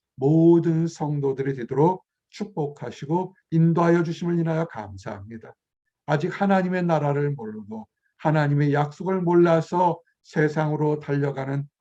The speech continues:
안타까운 사람들이 있습니다. 아버지, 그들을 붙들어 주시고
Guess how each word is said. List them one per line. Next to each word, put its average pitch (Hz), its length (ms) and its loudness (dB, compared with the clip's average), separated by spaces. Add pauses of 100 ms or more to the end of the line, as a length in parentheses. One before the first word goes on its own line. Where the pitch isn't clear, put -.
안타까운 165 880 -2
사람들이 156 440 -2
있습니다. - 500 -12 (460)
아버지, 135 380 -2
그들을 156 380 0
붙들어 185 400 -2
주시고 170 800 0